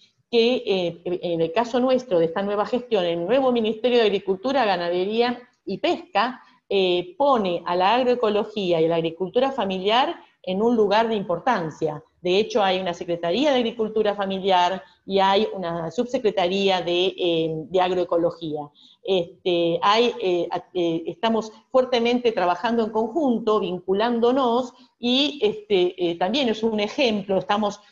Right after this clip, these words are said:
es-, este nuevo Ministerio de Tecnología está promoviendo una vinculación directa de investigadores con los, eh,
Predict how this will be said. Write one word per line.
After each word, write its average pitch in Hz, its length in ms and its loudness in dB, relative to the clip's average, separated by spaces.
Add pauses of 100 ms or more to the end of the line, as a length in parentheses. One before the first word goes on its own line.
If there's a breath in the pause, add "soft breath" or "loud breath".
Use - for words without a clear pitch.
es-, 190 200 -8
este 220 220 -2
nuevo 214 280 4
Ministerio 196 440 -2
de 208 120 -8
Tecnología 233 800 0 (160 loud breath)
está 202 360 -2
promoviendo 220 920 2
una 214 240 0
vinculación 196 680 -2
directa 240 360 0
de 226 60 4
investigadores 196 800 0
con 180 160 -6
los, 165 120 -6 (180)
eh, 160 280 -4